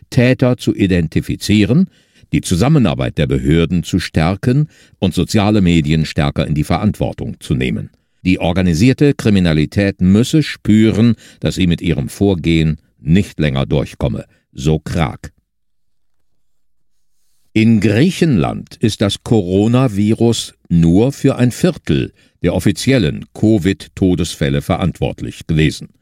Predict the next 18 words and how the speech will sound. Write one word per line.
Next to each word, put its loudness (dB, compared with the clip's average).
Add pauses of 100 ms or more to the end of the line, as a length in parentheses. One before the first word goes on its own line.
(160)
Das 0
ist 2
das 0
Ergebnis 0
einer 0
im -4
Fachmagazin -2 (280)
Nature 0
Scientific -2
Reports 0 (180)
veröffentlichten -4
Studie. -2 (400)
Demnach 2
untersuchten 0
die 2
Forscher -2 (280)
fünfhundertdreißig -2
Todesfälle, 0